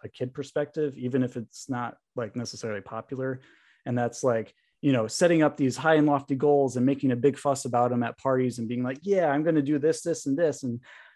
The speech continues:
you know, everyone's just giving themselves a pat on the back. But when it comes time to, like, doing it a couple of weeks later, it's just like,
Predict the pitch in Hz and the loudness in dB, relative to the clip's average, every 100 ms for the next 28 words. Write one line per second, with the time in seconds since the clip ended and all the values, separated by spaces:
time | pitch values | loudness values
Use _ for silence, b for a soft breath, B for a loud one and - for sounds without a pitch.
0 | - 139 123 131 147 151 135 123 151 139 | -4 0 2 2 2 2 0 -2 -2 0
1 | 135 127 139 127 - 135 131 120 113 123 | -2 0 -2 -2 0 2 2 0 0 0
2 | 120 - 127 113 127 123 120 131 127 135 | -2 -4 -4 -4 -2 -2 -2 -4 -4 -2
3 | 131 120 113 113 113 123 127 117 113 113 | -2 0 -2 -2 -2 0 0 0 -4 -8
4 | 127 127 117 110 - 117 113 107 101 117 | -8 -8 -8 -8 -6 -4 -2 -4 -8 -12
5 | - 110 | -10 -10